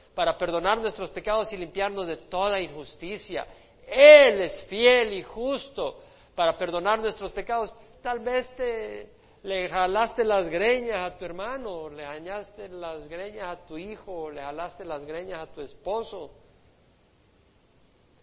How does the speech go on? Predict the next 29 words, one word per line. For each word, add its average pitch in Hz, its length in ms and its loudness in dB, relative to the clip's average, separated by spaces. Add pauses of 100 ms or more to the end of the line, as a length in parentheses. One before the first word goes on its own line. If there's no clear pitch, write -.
(340)
o 147 200 -8
hiciste 220 500 -6
algo, 226 340 2
o 180 80 -2
dijiste 170 540 -8
algunas 220 420 -4
palabras 214 600 -4
que 160 280 -16 (840)
ni 143 200 -14
te 135 120 -8
atreves 202 460 -6
a 185 80 -4
decir 165 300 -10
lo 170 120 -12
que 147 120 -12
dijiste. 139 600 -20 (720)
Pues - 180 -20
acá 214 200 -10
puedes 254 300 -6
pedirle 247 300 -10
al 240 60 -8
Señor 247 280 -14
perdón, 247 520 -14 (240)
al 160 140 -16
Señor, 220 720 -12 (760)
y 110 120 -16
Él 110 120 -16
te 120 120 -20
perdona. - 640 -20